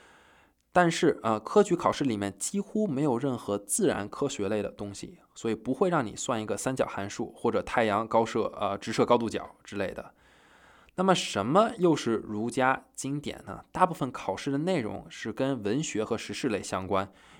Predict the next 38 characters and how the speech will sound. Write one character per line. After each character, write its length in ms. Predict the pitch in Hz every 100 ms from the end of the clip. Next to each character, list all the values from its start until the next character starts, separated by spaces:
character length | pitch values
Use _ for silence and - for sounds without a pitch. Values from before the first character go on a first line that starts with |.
| -
有 200 | 98 113
的 100 | 175
考 300 | - 95 -
试 360 | - 120 - _ -
甚 260 | - 160
至 160 | 110 101
像 220 | - 101
是 100 | 101
今 300 | 98 127 135
天 300 | 135 117 117
的 200 | 104 - _ _ - _ _
选 180 | - 107
词 140 | 92 123
填 220 | - 101
空， 180 | - -
选 160 | - 101
词 100 | 123
填 180 | - 104
空 160 | 131
就 140 | 107 101
是 160 | 104
像 240 | 90 101 90
是 420 | - 90 - -
fill 180 | - 107
in，fill 640 | 107 110 107 - - 110 110
in 60 |
the 80 | 107
blanks。 440 | 104 85 - - - _ - - - _
比 120 | 123
如， 420 | 131 180 - -
啊， 240 | - 104 101
他 100 | 123
们 120 | 123
可 120 | -
以 60 | 123
从 180 | 113 117
《易 100 | 147
经》， 280 | 139 160